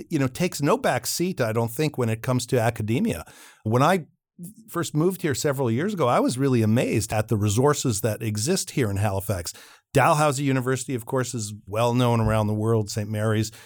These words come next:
even at Mount Saint Vincent, where we do, you know, somewhat different kinds of things than are done at Dalhousie,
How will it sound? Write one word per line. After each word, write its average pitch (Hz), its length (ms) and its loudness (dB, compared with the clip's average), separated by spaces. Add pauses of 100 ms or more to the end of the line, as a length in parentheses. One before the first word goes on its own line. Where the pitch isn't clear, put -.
(120)
even 160 260 6
at 135 80 2
Mount 131 260 4
Saint 117 200 0
Vincent, 139 340 -2
where 131 140 2
we 170 160 2
do, 185 400 2 (100)
you 214 120 -2
know, 170 80 0
somewhat 175 480 2
different - 480 -4
kinds 185 400 2
of 101 260 -4 (340)
things 143 380 2
than 120 320 0 (240)
are 117 220 2
done 127 240 2
at 98 120 -2
Dalhousie, 113 760 -2